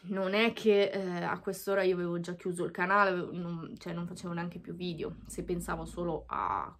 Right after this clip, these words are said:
a quello che guadagnavo su YouTube, per cui io preferisco dire hobby.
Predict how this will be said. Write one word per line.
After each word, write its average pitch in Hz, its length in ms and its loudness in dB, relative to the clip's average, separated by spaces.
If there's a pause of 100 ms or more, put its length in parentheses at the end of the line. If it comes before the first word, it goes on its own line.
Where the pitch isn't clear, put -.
(200)
a - 100 -8
quello 180 180 -2
che 175 140 -4
guadagnavo 170 540 -4
su 165 160 -12
YouTube, 160 440 -8 (460)
per 185 140 -6
cui 208 160 0
io 208 100 0
preferisco 185 800 -2
dire 170 500 -4
hobby. 160 640 -4